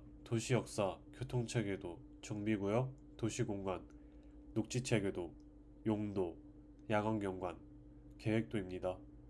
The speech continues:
도시 역사 분석도입니다. 천구백육십칠 년 중앙도 일대 발전으로 시작해 칠십팔 년 마동, 남중동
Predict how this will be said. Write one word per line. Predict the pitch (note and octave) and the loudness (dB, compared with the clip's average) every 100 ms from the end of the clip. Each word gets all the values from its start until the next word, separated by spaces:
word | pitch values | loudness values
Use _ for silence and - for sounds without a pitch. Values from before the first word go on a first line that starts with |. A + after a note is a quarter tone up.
| - - - - - - - - - - - - - - - - - - - - | -16 -16 -16 -16 -16 -16 -16 -18 -16 -16 -16 -16 -16 -14 -14 -14 -14 -16 -16 2
도시 | A#2 A#2 D3+ | 4 6 4
역사 | C3 C#3 | 6 4
분석도입니다. | B2+ G#2+ A#2+ A2 F2+ F2+ F2 E2 - - - - - - - - - - - - | 4 2 2 2 2 0 -2 -2 -8 -16 -16 -16 -16 -16 -16 -16 -16 -16 -16 -14
천구백육십칠 | - D#3+ E3 F3 E3 G#2 F#2+ G2+ - A#2+ | 0 2 4 4 4 2 0 -4 2 6
년 | A#2 G2+ F#2 | 6 6 2
중앙도 | - A#2+ B2 B2 | 2 4 6 6
일대 | G2+ G2 G#2+ | 6 6 2
발전으로 | G2+ F#2+ A#2+ G#2+ G2+ | 2 2 4 4 2
시작해 | G#2 G2 F2+ - G2 E2+ - - - - | 0 -4 -4 0 0 0 -6 -16 -14 -6
칠십팔 | - C#3 C#3+ C3 C#3+ | -2 0 0 2 4
년 | A#2+ F2 - - - - | 6 4 -4 -18 -18 0
마동, | G#2 G2+ G#2 G2 E2+ - | 8 8 8 4 2 -6
남중동 | G#2 G#2 G#2+ A2+ G2+ E2+ | -6 -2 0 2 2 0